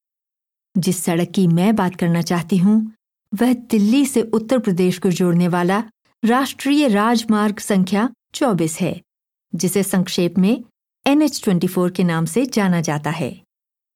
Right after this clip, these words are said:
गाजियाबाद शहर के सीने पर भागती हुई ये सड़क बहुत बेरहम है। हर सड़क की अपनी गति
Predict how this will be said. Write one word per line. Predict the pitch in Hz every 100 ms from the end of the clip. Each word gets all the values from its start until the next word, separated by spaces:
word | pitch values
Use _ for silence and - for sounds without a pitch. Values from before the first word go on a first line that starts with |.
| _ _ _ _ 190
गाजियाबाद | 180 175 180 170 165 170
शहर | - 185 180
के | 180 208
सीने | 208 180 180
पर | 208 208
भागती | 160 175 170 202
हुई | 185
ये | 185 185
सड़क | 185 202 233 233 _ _ _ _ _ 311
बहुत | 285 185 160
बेरहम | 160 156 156 151 160
है। | - - - _ _ _ _ _ _ _ _ _ _ -
हर | - 359
सड़क | 370 - 277 302 302
की | 302
अपनी | - 233 226 226 196
गति | 165 202 247 269